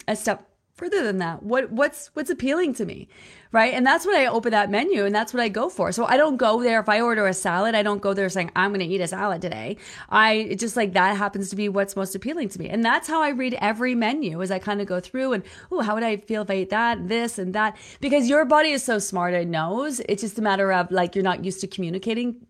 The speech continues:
with it. And so eventually your body's gonna tell you when to eat, what to eat, and how much to eat, right? So you'll know when you want a salad. You know when you want a steak. You know when you want a steak and you want, like, "I want a steak. I'm going, I'm going,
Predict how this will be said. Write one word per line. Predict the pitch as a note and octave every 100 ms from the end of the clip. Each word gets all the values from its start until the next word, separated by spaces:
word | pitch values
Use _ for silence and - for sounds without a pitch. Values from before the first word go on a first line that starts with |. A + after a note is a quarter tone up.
| - -
with | G3+ A#3+ C4
it. | D#4 F4 F4+ - - - -
And | A#3
so | A#3+ A#3+ A3+ A3 -
eventually | A3+ C4 F4+ G#4
your | D#4
body's | G#3+ G3+
gonna | G3+ F#3+
tell | F#3+
you | F3
when | F#3 G3+
to |
eat, | F#3+
what | E3 E3+
to | F#3
eat, |
and | E3
how | D#3+
much | D#3+ - -
to | A2
eat, | E3+ - -
right? | E3 E3
So | A3+
you'll | A3+ C#4+
know | G#3 F#3
when | E3+
you | D#3+
want | D3+
a |
salad. | D3 D3+ - E3
You | B3
know | E4+
when | G4+
you | D4
want | G3+ E3+
a |
steak. | - D3 D#3 - -
You | A3
know | B3
when |
you | A#3+
want | G3+ F3+
a |
steak | - C#3
and | E3
you | D#3+
want, | D3+ C#3+
like, | A#2 G2
"I | C#3+
want | C#3+ B2+
a |
steak. | - C3 -
I'm | - E3
going, | D#3 D#3
I'm | F3
going, | D3 A2